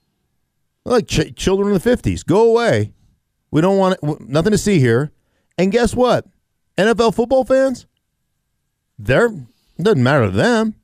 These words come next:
They're, they're not gonna hold them accountable. They're not gonna quit watching. They came back in record droves this year. <laughs> You know, so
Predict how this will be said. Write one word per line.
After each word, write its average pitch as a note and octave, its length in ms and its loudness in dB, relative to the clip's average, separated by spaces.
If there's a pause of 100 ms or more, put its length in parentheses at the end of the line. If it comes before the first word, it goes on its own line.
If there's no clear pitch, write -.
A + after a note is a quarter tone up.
(1000)
They're, E3 320 0
they're C#3+ 140 0
not A#3+ 120 0
gonna C3+ 140 0
hold B2 280 2
them A2 100 -2
accountable. A#2+ 580 -2 (320)
They're F#3 100 0
not A#3 140 0
gonna D#3+ 140 -2
quit E3 260 -4
watching. G#2 640 -2 (500)
They G#3 120 0
came A#3 280 -2
back A3+ 220 0
in A3+ 120 0
record A3+ 240 0
droves A#3 420 0
this G#2 240 -6
year. E2 240 -6 (560)
<laughs> - 140 0
You C4+ 120 4
know, A#3+ 140 0 (180)
so A3 360 0